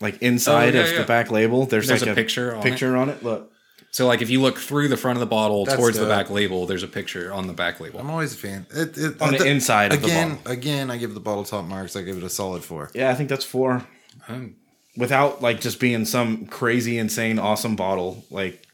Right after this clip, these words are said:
Speaker 2: Yeah.
Speaker 1: that's,
Speaker 2: I'm
Speaker 1: that's as, as smooth. That's, that's a cool fucking bottle.
Speaker 2: I'm easily at a four, if not a four and a half.
Speaker 1: Uh, drunkenness.
Speaker 2: <clears throat> I like
Speaker 1: Um,
Speaker 2: it.
Speaker 1: it might, it might be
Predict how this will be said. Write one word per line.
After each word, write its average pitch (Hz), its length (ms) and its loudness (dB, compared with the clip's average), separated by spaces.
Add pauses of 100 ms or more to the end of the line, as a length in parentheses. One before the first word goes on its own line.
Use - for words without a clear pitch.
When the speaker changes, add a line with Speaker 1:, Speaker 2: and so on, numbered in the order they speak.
(200)
Speaker 2:
Yeah. 101 220 -8 (480)
Speaker 1:
that's, 107 120 0
Speaker 2:
I'm 113 340 0
Speaker 1:
that's 123 200 2
as, - 420 -4
as 113 240 -2
smooth. 120 460 2
That's, 117 280 -2
that's 110 200 -10
a 120 60 -10
cool 117 200 -6
fucking 101 280 -6
bottle. 85 240 -10
Speaker 2:
I'm 131 120 2
easily 110 320 0
at 101 60 -2
a 98 60 -4
four, 101 280 -6
if 92 100 -6
not 92 140 -8
a 90 40 -10
four 90 160 -10
and 82 80 -10
a 82 40 -16
half. 90 280 -12 (840)
Speaker 1:
Uh, 123 280 4
drunkenness. 127 640 0 (240)
Speaker 2:
<clears throat> - 220 -20
I 139 180 0
like 208 140 2
Speaker 1:
Um, 156 160 -2 (1040)
Speaker 2:
it. 127 120 0 (100)
Speaker 1:
it 151 40 0
might, 185 320 2 (180)
it 135 180 -2
might 165 380 0
be 196 500 -4